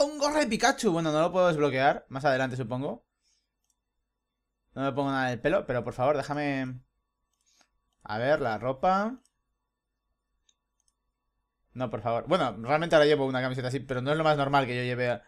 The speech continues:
algo así. Ni esto tampoco. No, esta mola, no te creas. Pasa, me está dando calor solo de verlo.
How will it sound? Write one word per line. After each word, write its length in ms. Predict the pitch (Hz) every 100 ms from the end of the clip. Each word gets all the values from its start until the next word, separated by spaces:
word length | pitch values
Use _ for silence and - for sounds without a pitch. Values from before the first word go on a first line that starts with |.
| _ _ _ -
algo 220 | 139 131
así. 400 | 127 127 113 - _ _ _ _ _ _ _ _ _ _ _ _ _ _ _ _ _ _ _
Ni 340 | 123 127 131
esto 160 | 135 139
tampoco. 680 | 127 117 147 147 180 262 _ _ _ _ _ _ _ _ _ _ _ _ _ _ _
No, 100 | -
esta 180 | - 185
mola, 360 | 123 95 135 -
no 120 | -
te 100 | 165
creas. 460 | 139 101 110 - _ _ _ _ _ _ _ _ _ _ _ _ _ _ _ _ _ _ _ _ _ _ _ _ _ _ _ _ _ _ _ _ _ _ _ _ -
Pasa, 200 | 123 180
me 80 | 156
está 120 | 147
dando 200 | 175 190
calor 200 | 151 180
solo 180 | 180 165
de 80 |
verlo. 500 | 147 151 123 113 110